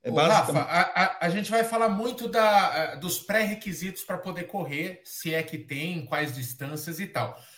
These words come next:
Speaker 2: Mas da sua parte, a Nini tava falando que você que começou com essa história de trazer pra cá, pro Brasil. Tem tam-, como que é o pré-requisito lá pros franceses lá aprovarem um trajeto aqui?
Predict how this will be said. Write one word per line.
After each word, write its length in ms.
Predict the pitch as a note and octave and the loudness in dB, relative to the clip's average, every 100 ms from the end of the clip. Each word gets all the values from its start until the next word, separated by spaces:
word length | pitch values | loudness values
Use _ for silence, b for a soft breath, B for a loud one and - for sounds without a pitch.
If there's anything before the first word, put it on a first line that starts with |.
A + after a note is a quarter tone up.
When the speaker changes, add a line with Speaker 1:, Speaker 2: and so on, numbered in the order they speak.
| B B - | B B 2
Speaker 2:
Mas 160 | G3 | 4
da 100 | A#3+ | 6
sua 300 | - C4+ C#4 | 4 6 6
parte, 760 | - F3 G#3+ G3 - A#2+ - - _ - - | 6 6 6 6 0 -8 -8 -12 _ -20 -10
a 100 | B2 | -4
Nini 280 | C3+ D3 E3+ | -2 -2 0
tava 240 | F#3+ F3+ | 0 0
falando 320 | F#3 E3 E3+ | -2 -2 -2
que 100 | E3+ | -4
você 560 | E3 F#3 F3 - F3 F3+ | -8 -6 -6 -6 -6 -6
que 140 | G3+ | -8
começou 580 | - G#3+ A3 - - F#3+ | -6 -4 -2 -2 -2 -4
com 80 | F#3 | -6
essa 320 | F3+ F#3+ F#3 | -4 -4 -4
história 420 | F3+ - F3 F3 | -6 -4 -2 -2
de 80 | F3 | -2
trazer 300 | F3 F3 F3+ | -4 -4 -4
pra 180 | - F#3+ | -4 -4
cá, 220 | - G#2 | -4 -6
pro 160 | - B2+ | -4 0
Brasil. 480 | E3+ - A#2 A#2 b b b b _ | 0 0 -2 -6 b b b b _
Tem 300 | - C#4 E4 | 2 2 4
tam-, 300 | - A#3+ - - | 2 2 0 -2
como 300 | C#4 F#4+ - | 0 0 2
que 100 | B3 | 2
é 20 | |
o 120 | A3+ | 2
pré-requisito 960 | A3+ G3 F#3+ - F3 C3 G3 B3 - B3 B3+ - _ _ _ | 2 2 0 -4 -6 -4 -4 -6 -6 -4 -4 -8 _ _ _
lá 560 | D3+ E3 F3 G3 C4+ - | -4 0 4 6 6 4
pros 400 | A#3+ A3 F3 - | 0 -2 -2 -4
franceses 840 | - F#3 C3 - E3 G#3 F#3 C3+ | -2 -2 -2 -2 -2 -2 -4 -4
lá 240 | D3 E3+ G3 - | 2 2 2 0
aprovarem 720 | F3+ F3+ G3 C#3+ E3 F3+ F3+ | -2 0 -4 2 4 4 2
um 100 | F3 | -4
trajeto 520 | F3 F3+ - D#3 D3+ | -2 -2 0 -2 -2
aqui? 360 | F3+ - A#2 - | -6 -6 -10 -12